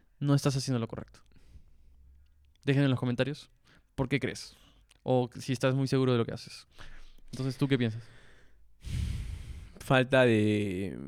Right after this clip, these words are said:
Speaker 2: empatía.
Speaker 1: Falta de empatía. ¿Por qué?
Speaker 2: Y
Speaker 1: ¿A
Speaker 2: falta
Speaker 1: quién?
Speaker 2: de karma.
Speaker 1: ¿A quién la falta de empatía? ¿Hacia
Speaker 2: Como
Speaker 1: ti
Speaker 2: dices
Speaker 1: mismo?
Speaker 2: tú, si toda acción genera una energía en esta vida, ¿por qué
Speaker 1: Ajá.
Speaker 2: no estamos eligiendo bien?
Speaker 1: Ok.
Speaker 2: También puede ser parte porque somos egoístas.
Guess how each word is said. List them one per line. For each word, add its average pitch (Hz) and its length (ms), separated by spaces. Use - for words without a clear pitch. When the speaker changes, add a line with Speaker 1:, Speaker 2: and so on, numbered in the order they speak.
Speaker 2:
empatía. 120 480
Speaker 1:
Falta 135 260
de 143 80
empatía. 117 460
¿Por 123 200
qué? 156 280
Speaker 2:
Y 139 160
Speaker 1:
¿A 135 40
Speaker 2:
falta 131 320
Speaker 1:
quién? 120 140
Speaker 2:
de 120 100
karma. - 400
Speaker 1:
¿A 127 120
quién 143 500
la 127 200
falta 131 180
de 127 60
empatía? 110 320
¿Hacia 127 100
Speaker 2:
Como 131 120
Speaker 1:
ti 139 80
Speaker 2:
dices 151 140
Speaker 1:
mismo? 151 180
Speaker 2:
tú, - 40
si 135 160
toda 165 180
acción 156 360
genera 135 340
una 135 160
energía 123 420
en 120 80
esta 120 220
vida, 123 260
¿por 117 220
qué 127 80
Speaker 1:
Ajá. 127 80
Speaker 2:
no 127 60
estamos 123 360
eligiendo 113 480
bien? 113 320
Speaker 1:
Ok. 123 180
Speaker 2:
También 135 220
puede 143 180
ser 143 160
parte 135 480
porque 120 280
somos 127 260
egoístas. 113 720